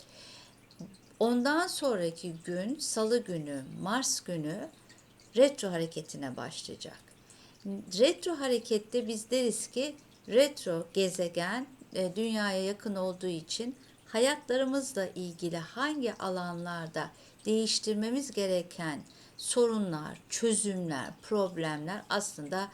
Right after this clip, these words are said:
problem ya da sorun değil. Her biri bir deneyim alanı adına geliştiğimiz bu noktalarla ilgili nerelerle mücadele ediyorsak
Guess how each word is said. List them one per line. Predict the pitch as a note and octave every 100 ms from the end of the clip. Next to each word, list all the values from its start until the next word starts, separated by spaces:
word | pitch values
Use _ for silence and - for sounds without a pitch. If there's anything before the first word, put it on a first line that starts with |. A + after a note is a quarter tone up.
| - - -
problem | - G3 F#3 F3+ F3
ya | E3+ E3
da | E3
sorun | - F3 E3 D#3
değil. | G3 G#3+
Her | F#3+ G#3 G3+ E3+
biri | E3+ G3 F#3+
bir | F#3+ E3
deneyim | F#3 F#3 G#3 A#3+ A3+
alanı | - E3 D3+ - -
adına | D#3+ D#3+ D#3 G3+ - - - - - -
geliştiğimiz | A3+ G#3+ - - G#3+ G3+ G#3 G3
bu | G#3+ A3+
noktalarla | F#3 F3+ G3 F#3 F#3+ F3+ E3
ilgili | A2+ E3 F3 F3+ G3 F#3+ G3+
nerelerle | D4 D#4+ C4+ C4 C#4 B3 G3 G3+ - - - -
mücadele | G3 G3 F#3 F3+ F3+ F3 -
ediyorsak | F3+ F3+ F3 E3 - -